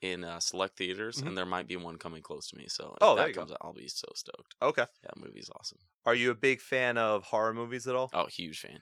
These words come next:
Speaker 1: yeah.
Speaker 2: So, did you see the brand new trailer for Pet Sematary?
Speaker 1: No.
Speaker 2: So I saw it. I,
Speaker 1: Good
Speaker 2: the only
Speaker 1: or
Speaker 2: reason it's,
Speaker 1: trash?
Speaker 2: it's on my fucking brain right now because I
Speaker 1: Yeah.
Speaker 2: watched it today.
Speaker 1: Yeah.
Speaker 2: So,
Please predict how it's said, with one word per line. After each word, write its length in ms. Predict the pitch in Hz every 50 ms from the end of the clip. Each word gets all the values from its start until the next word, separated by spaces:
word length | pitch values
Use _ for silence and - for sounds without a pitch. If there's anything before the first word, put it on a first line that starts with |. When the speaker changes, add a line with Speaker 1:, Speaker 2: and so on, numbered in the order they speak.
| _ -
Speaker 1:
yeah. 80 | - -
Speaker 2:
So, 440 | - - - 139 131 123 117 117 113
did 200 | - - 117 107
you 80 | 117 110
see 240 | - - 147 143 139
the 120 | 131 135
brand 420 | 110 - 110 110 113 117 117 120
new 100 | 120 117
trailer 460 | 113 - - - 110 110 113 117 113 107
for 180 | - 107 98
Pet 300 | - _ - - 101 -
Sematary? 560 | - - 101 95 104 - - 120 117 123 127 123 _ _ _ _ _ _ -
Speaker 1:
No. 400 | 95 127 143 135 85 - - - _ _ _ _ _ _ _ _ _ _ _ - _ _ -
Speaker 2:
So 200 | - - 139 143
I 80 | 156
saw 240 | 160 - 175 165 160
it. 40 | 151
I, 200 | 135 143 147 147 147 143
Speaker 1:
Good 60 | 104
Speaker 2:
the 160 | 120 120 123
only 140 | 190 220 233
Speaker 1:
or 40 | 233
Speaker 2:
reason 160 | 220 196 110 104
it's, 160 | 95 85 87
Speaker 1:
trash? 200 | - - - -
Speaker 2:
it's 100 | 143 - -
on 240 | 151 147 160 165 170
my 160 | 156 151 135
fucking 380 | - - 139 127 - 120 113 98
brain 320 | 110 107 104 101 98 95
right 200 | 98 101 98 95
now 160 | 101 101 101
because 300 | 92 104 101 - 107 98
I 40 | 107
Speaker 1:
Yeah. 40 | 107
Speaker 2:
watched 260 | 107 110 104 101 -
it 100 | 101 -
today. 300 | - 95 101 95 90 85 _ _ _ -
Speaker 1:
Yeah. 100 | - - - - _ _ _ _ _ -
Speaker 2:
So, 500 | - - - 170 165 160 151 135 -